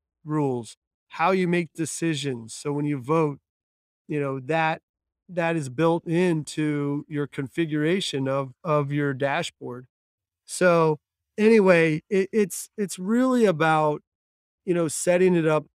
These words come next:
the right way up front. I mean, we joke about how more important than the rules are the rules up front. Um, 'cause a lot of tribes get caught up on,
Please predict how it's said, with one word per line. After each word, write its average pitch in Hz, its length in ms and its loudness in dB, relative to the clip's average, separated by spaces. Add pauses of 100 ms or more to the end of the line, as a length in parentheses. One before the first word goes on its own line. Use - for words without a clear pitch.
(120)
the 147 120 0
right 160 280 2
way 147 360 2
up 143 240 -6
front. 127 440 -8
I 139 40 -6
mean, 139 140 -4
we 160 160 0
joke 175 380 2
about 147 420 0 (560)
how 156 260 2
more 175 440 4
important 175 460 0
than 160 100 0
the 151 100 0
rules 170 500 2
are 165 80 4
the 151 80 0
rules 147 380 0
up 139 180 0
front. 135 420 -2 (640)
Um, 139 480 -2
'cause 151 220 -4
a 151 60 2
lot 175 340 4
of 180 80 0
tribes 160 420 0
get 160 220 -8
caught 156 280 2
up 151 280 2
on, 135 380 -2